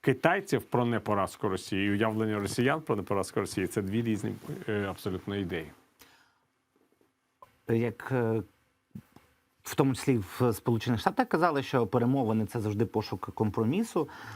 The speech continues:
Speaker 2: Е, Зеленський, пам'ятаєте, казав, що ми з Путіним сядемо, е, ну, на початку своєї каденції або навіть до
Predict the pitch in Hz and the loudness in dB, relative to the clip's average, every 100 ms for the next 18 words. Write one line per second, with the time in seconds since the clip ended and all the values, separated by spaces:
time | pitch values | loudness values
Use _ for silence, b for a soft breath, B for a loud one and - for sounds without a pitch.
0 | 92 - 110 104 90 _ _ - 98 - | -10 -2 0 0 -4 _ _ -8 -8 -8
1 | - - 131 151 131 - 104 98 92 175 | -20 0 2 4 0 -2 -4 -2 2 2
2 | - 101 95 90 - 101 92 - 101 98 | 2 -4 -2 -4 -2 -4 -4 -6 -4 -4
3 | 98 - 170 175 120 107 B B B B | -4 -2 0 0 0 -4 B B B B
4 | 101 92 90 107 90 101 117 - - 104 | 0 0 2 0 0 0 0 -2 -4 -4
5 | 101 107 139 117 107 107 110 113 110 | 0 0 0 0 0 0 2 2 2